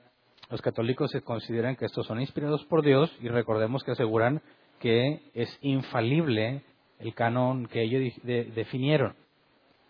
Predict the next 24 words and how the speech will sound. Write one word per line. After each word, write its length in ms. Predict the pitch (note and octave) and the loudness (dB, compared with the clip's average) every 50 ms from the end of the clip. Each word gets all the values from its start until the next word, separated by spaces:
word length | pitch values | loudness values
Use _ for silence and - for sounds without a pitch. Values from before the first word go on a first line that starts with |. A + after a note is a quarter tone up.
| _ _ _ _ _ _ _ _ _ _ _ _ _ _ _ _ _ _ _ _ _ | _ _ _ _ _ _ _ _ _ _ _ _ _ _ _ _ _ _ _ _ _
Razones 480 | A2+ A2+ B2+ B2 - D#3 D3+ E3 E3+ - | -2 0 0 0 2 0 0 0 0 -2
por 140 | - F3 D3+ | -2 0 0
las 140 | C#3+ C3 - | 0 0 0
cuales 300 | - D3 D3+ D3 - - | 0 0 0 0 0 0
ellos 260 | D3 C#3+ D3 C#3 - | 0 0 0 -2 0
consideran 480 | - C#3 B2 - B2+ B2 B2+ C#3 C#3+ | -2 -2 -2 0 -2 -2 0 0 -2
que 80 | B2+ A#2+ | -2 -4
están 200 | - - C3 C#3 | -4 -4 -2 -2
inspirados, 520 | C#3 - - D#3 D3+ D#3+ E3 D#3 B2 G#2 | -2 -2 -2 0 2 4 4 4 4 2
las 120 | G#2+ G#2 G2 | 0 -4 -2
voy 180 | G#2+ A#2 A#2+ | 0 0 0
a 60 | B2+ C#3 | 2 0
nombrar 580 | D3 D3+ D3 C#3+ C#3+ D3 E3+ - - - _ _ _ _ _ _ _ _ | 0 0 4 6 8 8 6 4 -2 -14 _ _ _ _ _ _ _ _
y 80 | C3 | 0
luego 420 | A#2+ B2 A#2+ A#2 B2 C3 C#3+ C#3+ C3 | 4 4 4 6 6 6 4 4 2
las 260 | B2 A#2 A#2+ - - | 2 0 0 0 0
analizamos 640 | B2+ A#2+ A#2 A#2 A#2 A2+ - C#3 B2 C3 C#3+ C#3+ - | -2 -2 -2 -2 -2 0 2 2 2 2 2 -2 0
para 220 | - B2 A2+ A2 | 0 2 4 4
ver 160 | A2 A#2 B2 - | 4 4 2 0
por 180 | - A2+ - | -2 -4 -2
qué 100 | - B2 | -2 -2
no 140 | A#2 A#2 B2 | 0 0 0
las 240 | A#2+ A#2 A2+ - - | 0 0 -2 -4 -4
consideramos 880 | - A#2+ A2+ G#2+ - A2+ G#2 G#2+ G#2 G#2+ G#2+ A2 A2+ - - - - | -6 -6 -6 -6 -6 -4 -4 -2 -2 -2 -2 -4 -4 -6 -8 -14 -18